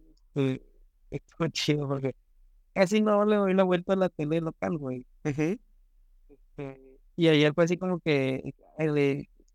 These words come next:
Speaker 1: luego de eso que no sabes qué elegir en, en la tele. Y dije, "Déjame darle la vuelta a la tele a ver qué, a ver qué hay".
Speaker 2: Ujú.
Speaker 1: Y me topé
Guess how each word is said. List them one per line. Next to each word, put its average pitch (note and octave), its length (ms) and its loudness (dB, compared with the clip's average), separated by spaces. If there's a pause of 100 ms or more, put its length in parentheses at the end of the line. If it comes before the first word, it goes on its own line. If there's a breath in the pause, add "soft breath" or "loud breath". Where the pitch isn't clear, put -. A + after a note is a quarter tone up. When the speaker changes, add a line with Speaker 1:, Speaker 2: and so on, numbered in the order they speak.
(300)
Speaker 1:
luego E3 180 4
de G3 100 2
eso G3+ 120 -4
que G3+ 100 -2
no F3+ 120 2
sabes F#3+ 200 2 (320)
qué D#3+ 200 2
elegir D#3+ 460 -2 (320)
en, D3 300 -4
en C3 380 -4
la C3 100 0
tele. C#3+ 440 0 (800)
Y C#3+ 120 -2
dije, C#3 120 2
"Déjame G3+ 260 2
darle G3+ 180 4
la G#3 100 4
vuelta G#3 440 0
a - 20 -2
la G#3+ 80 0
tele B3 320 0
a G#3 60 0
ver F3 240 0
qué, G3 480 0 (1040)
a D3 60 -2
ver D3 140 -2
qué E3+ 160 2
hay". F3+ 200 2 (420)
Speaker 2:
Ujú. D3 320 -4
Speaker 1:
Y D#3+ 80 -2
me D3+ 140 2
topé C#3 520 0